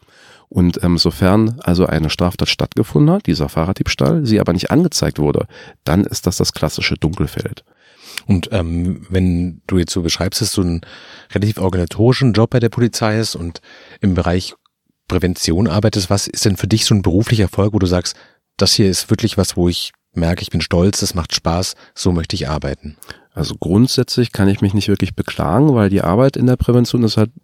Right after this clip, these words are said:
Speaker 1: wertschätzend. Wir
Speaker 2: Hm.
Speaker 1: haben sowohl als Metapher als auch tatsächlich im Wortsinne Produkte, die als Polizei zu bieten und <laughs> jetzt halt nicht den Schlagstock, die Handfessel
Speaker 2: <laughs>
Speaker 1: et cetera,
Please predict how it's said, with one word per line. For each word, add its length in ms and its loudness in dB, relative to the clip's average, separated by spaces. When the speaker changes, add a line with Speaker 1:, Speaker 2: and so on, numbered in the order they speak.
Speaker 1:
wertschätzend. 680 -2
Wir 140 2
Speaker 2:
Hm. 40 0
Speaker 1:
haben 380 4
sowohl 400 4
als 180 -4
Metapher 480 0
als 220 -4
auch 240 -4
tatsächlich 540 -2
im 100 2
Wortsinne 480 2
Produkte, 580 0
die 180 -4
als 180 0
Polizei 380 2
zu 180 -6
bieten 480 4
und 140 0
<laughs> 340 -2
jetzt 220 0
halt 140 0
nicht 260 2
den 140 2
Schlagstock, 580 -2
die 140 0
Handfessel 440 2
Speaker 2:
<laughs> 60 0
Speaker 1:
et 80 -2
cetera, 400 0